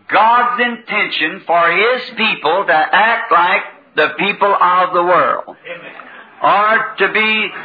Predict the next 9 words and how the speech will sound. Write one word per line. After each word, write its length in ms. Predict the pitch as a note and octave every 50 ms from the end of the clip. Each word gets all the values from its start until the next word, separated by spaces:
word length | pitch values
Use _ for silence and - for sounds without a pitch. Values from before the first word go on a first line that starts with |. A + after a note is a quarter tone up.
| - G3 F#3+ F#3 - - -
governed 580 | G3 G#3 A3+ A#3 A#3+ A3+ A#3+ A#3+ B3 B3+ A#3+ A#3 - -
or 420 | F#3+ F3 F#3+ G3+ G#3+ A3 A3 A3
controlled 920 | - F#3+ E3+ E3 D#3 - - - G#3+ A3+ A3+ G3+ F#3+ F3 F3 F3+ F#3+ G#3+ A3 - - - - _ _ -
like 300 | D3 F3+ G3+ G#3 A3 - - - - _ _ -
the 140 | - D#3+ D3+ -
people 380 | - G3+ G#3+ G3+ - G3 G3+ G3+ - - -
of 420 | F#3+ - F#3 F#3 G3 G3 - D#3
the 120 | F3+ F#3 F3+
world. 560 | F3+ F3+ D#3+ C#3 A#2 - - - - -